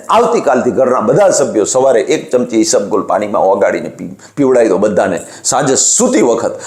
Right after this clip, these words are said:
અથવા તો જમ્યાના એક કલાક પહેલા એક ચમચી ઈસબગુલ બધાને આપી દો. બાળક હોય નાનું,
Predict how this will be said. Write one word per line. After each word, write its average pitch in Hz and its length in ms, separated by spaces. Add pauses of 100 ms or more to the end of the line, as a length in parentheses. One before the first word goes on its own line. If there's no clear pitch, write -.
અથવા 123 180
તો 101 120
જમ્યાના 120 400
એક 120 200
કલાક 98 360
પહેલા 156 280 (580)
એક 190 200
ચમચી 120 260
ઈસબગુલ 107 420
બધાને 90 380
આપી 120 200
દો. 104 160 (260)
બાળક 180 500
હોય 185 160
નાનું, 113 260